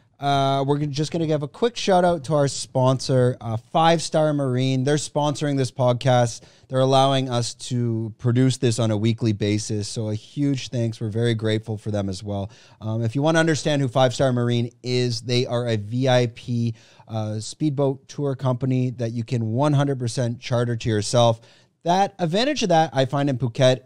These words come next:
is if you're just jumping around and, you know, trying to find these speedboat tour companies, they might take you to islands or places that might not be of interest to you, and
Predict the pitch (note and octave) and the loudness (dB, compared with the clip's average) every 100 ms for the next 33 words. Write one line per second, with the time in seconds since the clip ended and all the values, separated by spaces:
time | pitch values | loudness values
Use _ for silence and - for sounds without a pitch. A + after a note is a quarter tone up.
0 | - C3 C3 A#2+ C3+ D#3+ D#3 F#3+ - A#2+ | -6 -2 0 0 -2 -2 -2 -2 -4 0
1 | C#3 C#3 D3 B2+ B2 B2 B2 A2+ A#2+ C3+ | 2 2 0 2 2 2 0 -2 -2 -2
2 | A#2 G#2+ - - - - E3+ D#3+ E3 D#3+ | -2 -4 -10 -20 -16 -8 -4 -2 -2 -2
3 | B2+ D3+ C#3+ C3+ B2 - C#3 B2 B2+ - | -2 -2 0 0 -2 0 0 2 -2 0
4 | C3 A2+ A#2+ A2+ B2+ B2 A#2 D#3 A3 - | 0 2 0 0 -2 -2 -2 -2 -2 0
5 | D#3 C#3+ E3 C#3+ - A2+ A#2+ A#2 A#2 A2+ | 0 0 -2 -4 -2 0 2 2 0 -2
6 | G#2 A#2 A2 A2 A2+ G2+ - - - A#2 | -4 -2 -2 -2 -6 -8 -14 -20 -6 -4
7 | A#2+ C3+ C3+ B2+ A#2+ B2+ A2+ A2+ G#2+ A2+ | 0 0 0 -2 0 0 2 0 0 -2
8 | G#2+ - G#2+ A2+ B2+ B2 A#2 G2 | -2 -6 -4 2 4 4 2 -2